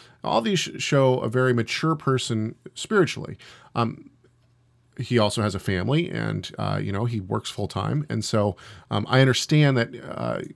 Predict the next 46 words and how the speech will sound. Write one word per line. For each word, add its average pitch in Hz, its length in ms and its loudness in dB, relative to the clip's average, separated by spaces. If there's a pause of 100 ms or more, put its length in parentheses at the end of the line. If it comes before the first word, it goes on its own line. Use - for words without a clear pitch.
(140)
you 117 140 -6
know, 110 100 -4
learning, 127 460 2 (400)
learning 160 220 10
about 131 240 8
these 120 200 2
things 117 400 2
is, - 360 -4 (360)
you 127 100 -6
know, 123 80 0
it 123 80 -2
takes 151 200 -2
a 147 40 -4
lot 147 160 6
of 127 60 2
time 127 300 2
and 101 100 0
a - 20 -2
lot 117 360 4
of 113 100 2
effort. 107 400 0
And 107 320 -2 (600)
I'm 123 180 4
struggling 127 480 4
with 117 140 4
the 113 80 2
same 123 240 4
thing 113 160 2
in 104 120 0
Greek 139 300 2
right 98 180 2
now, 92 240 -2
you 92 100 -2
know, 95 120 -2
trying 110 300 0
to 101 60 0
find 120 300 2
the 110 60 4
time 110 480 0
every 110 240 -2
day 101 440 0 (420)
to 98 320 0
learn 104 340 -2
Greek. 92 400 2
Okay, 151 220 8
so, 147 240 2